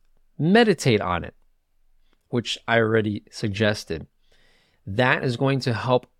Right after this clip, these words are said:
elevate your state of consciousness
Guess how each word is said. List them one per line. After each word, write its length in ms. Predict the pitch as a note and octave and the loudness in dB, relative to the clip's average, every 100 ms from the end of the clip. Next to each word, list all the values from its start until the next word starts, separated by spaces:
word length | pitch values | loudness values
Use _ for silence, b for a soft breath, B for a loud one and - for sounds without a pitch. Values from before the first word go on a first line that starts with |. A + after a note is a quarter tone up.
| - | -4
elevate 520 | C3+ E3 C3+ A#2+ A2 | 0 2 2 2 -2
your 200 | - A#2 | -4 -4
state 300 | A2 - B2 | -4 -2 0
of 140 | A2 - | 0 -4
consciousness 880 | - - D#3+ D#3+ B2 - G2+ F#2 | -8 0 2 2 0 -4 -4 -8